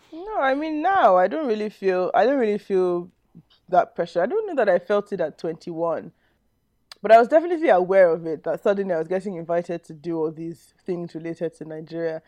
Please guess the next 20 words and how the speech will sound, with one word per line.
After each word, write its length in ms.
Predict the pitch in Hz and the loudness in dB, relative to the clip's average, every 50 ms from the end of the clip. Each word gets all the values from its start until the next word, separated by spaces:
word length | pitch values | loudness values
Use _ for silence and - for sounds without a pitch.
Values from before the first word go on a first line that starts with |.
| _ _ _ | _ _ _
Some 260 | _ - 247 285 349 | _ -2 -2 -2 -2
people 280 | - 330 262 214 226 208 | -2 -4 -6 -4 -2 -2
really 240 | 196 185 180 175 175 | -2 -2 -2 -4 -6
resist 460 | 165 156 156 147 165 165 156 - - | -6 -6 -8 -8 -8 -10 -10 -12 -12
that. 420 | 160 156 151 - - - - - _ _ - | -12 -10 -10 -12 -12 -16 -20 -20 _ _ -6
Um, 400 | - 170 175 170 165 170 165 160 - _ _ _ _ _ - - _ _ - - | 0 0 2 2 0 -2 -8 -16 -20 _ _ _ _ _ -20 -20 _ _ -12 -4
I 40 | 185 | -2
guess 140 | 254 320 254 | 0 0 0
the 80 | 240 | 0
problem 400 | - - 233 220 214 214 202 202 | 2 4 4 4 4 2 0 0
also 240 | 190 185 185 - 214 | 0 0 0 -2 -4
is 80 | 175 170 | -4 -2
that 140 | 180 160 | 0 0
I 60 | 175 180 | 2 2
am 180 | 202 220 214 185 | 2 2 0 -2
interested 520 | 180 170 - 165 165 - - 165 160 156 | -6 -8 -8 -8 -8 -8 -8 -10 -10 -10
in, 140 | 156 156 160 _ _ _ _ _ | -12 -18 -18 _ _ _ _ _
in 120 | - 165 170 | -16 -16 -10
politics. 680 | - - 175 170 170 165 - - 160 - - - _ _ _ _ _ _ _ _ _ _ - | -4 -2 -2 -2 -2 -4 -8 -10 -12 -12 -14 -16 _ _ _ _ _ _ _ _ _ _ -6
Um, 440 | 170 165 160 160 160 156 160 160 | -2 -2 -2 -2 -2 -6 -10 -14